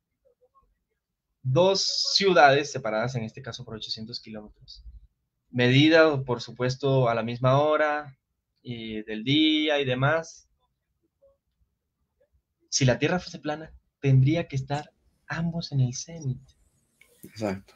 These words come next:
Speaker 1: Estamos hablando de que tendría que estar ambos en el cenit. Y yo te pregunto a ti, Arturo, ¿tendrías tú que ser matemático para entender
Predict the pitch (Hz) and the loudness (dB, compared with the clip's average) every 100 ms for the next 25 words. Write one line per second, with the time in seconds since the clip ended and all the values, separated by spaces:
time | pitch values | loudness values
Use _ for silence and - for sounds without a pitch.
0 | - 127 151 170 151 151 170 160 135 127 | -12 -2 0 0 0 2 2 0 2 4
1 | 131 135 139 156 - 135 147 143 117 110 | 2 -2 -4 -6 -2 -2 -2 -2 -2 -2
2 | 165 135 - - - 131 131 147 143 160 | -2 -4 -6 -18 -4 4 6 6 4 4
3 | 165 160 151 165 147 139 151 113 131 131 | 4 4 4 4 2 2 0 4 8 10
4 | 160 196 - 240 - 202 190 190 185 131 | 10 8 2 -4 0 2 4 4 4 2
5 | 127 135 131 120 113 107 - 104 104 135 | 0 -2 -4 -4 -4 -6 -10 -16 -4 -4